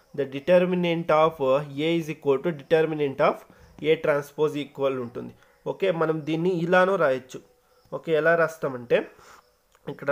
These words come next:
రాస్తాం చూడండి, dou of U comma V by dou of X comma Y is equal to, ఓకే, దీన్ని ట్రాన్స్‌పోజ్ చేసి కూడా రాయొచ్చు, dou of U by dou of U by dou of X. నెక్స్ట్ నేను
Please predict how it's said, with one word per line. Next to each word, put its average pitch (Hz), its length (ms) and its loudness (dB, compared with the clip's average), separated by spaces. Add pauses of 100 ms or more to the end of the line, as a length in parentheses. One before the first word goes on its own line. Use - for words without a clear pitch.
రాస్తాం 135 300 -8
చూడండి, 139 280 -10
dou 143 80 4 (100)
of 147 100 -4 (140)
U 139 120 -12
comma 139 280 -2
V 131 100 -6 (100)
by 180 80 2 (460)
dou 143 180 2
of 147 80 -8 (120)
X - 140 -20 (100)
comma 135 200 -4 (120)
Y - 60 -8 (440)
is 143 180 -12
equal 131 260 -6 (120)
to, 143 60 4 (520)
ఓకే, 151 260 -6
దీన్ని 143 180 -8
ట్రాన్స్‌పోజ్ 185 600 -2
చేసి 170 240 -4
కూడా 190 180 0
రాయొచ్చు, 139 320 2 (140)
dou 147 100 6 (160)
of 147 140 2 (100)
U 147 60 -4 (100)
by 196 80 6 (880)
dou 147 100 6 (140)
of 151 100 -2 (220)
U 147 40 -2 (100)
by - 100 2 (240)
dou 135 100 2 (140)
of 143 180 -4
X. 180 80 -2 (680)
నెక్స్ట్ 170 340 -6 (100)
నేను 175 160 0